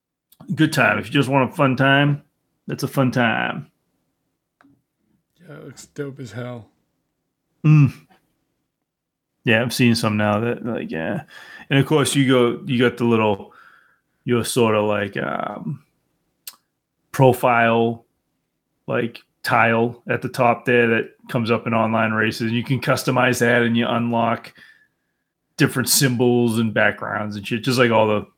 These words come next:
Speaker 1: sort of fighting games do and the racing games do. Yeah, there's a lot going on. They, like, took shit from all the, all the good shit and they just made their own little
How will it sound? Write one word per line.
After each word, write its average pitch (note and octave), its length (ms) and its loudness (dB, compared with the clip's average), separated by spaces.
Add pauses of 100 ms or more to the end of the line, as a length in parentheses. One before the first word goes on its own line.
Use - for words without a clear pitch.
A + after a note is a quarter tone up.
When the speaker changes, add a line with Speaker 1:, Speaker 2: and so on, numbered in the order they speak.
Speaker 1:
sort A2 160 -4
of - 100 -12
fighting G#2+ 240 0
games G#2+ 320 -4
do A2 260 -2
and G#2+ 80 -4
the G#2+ 60 -4
racing G#2+ 320 -2
games G#2+ 280 -2
do. A#2 280 -4 (720)
Yeah, F#3 280 0 (100)
there's F#3+ 160 -2
a A3+ 40 0
lot A3+ 200 0
going A3+ 200 0
on. G#3+ 180 2
They, D3+ 120 2
like, E3+ 220 0 (720)
took G3+ 180 -4
shit G3 240 2
from E3 360 0
all F3 180 4
the, E3 320 0 (100)
all D#3 120 2
the D3+ 80 -2
good D3 160 2
shit - 440 -2
and C3 140 -2
they B2+ 80 2
just A#2+ 120 -2
made A#2+ 200 4
their A2+ 160 2
own A2 140 0
little G#2+ 340 -2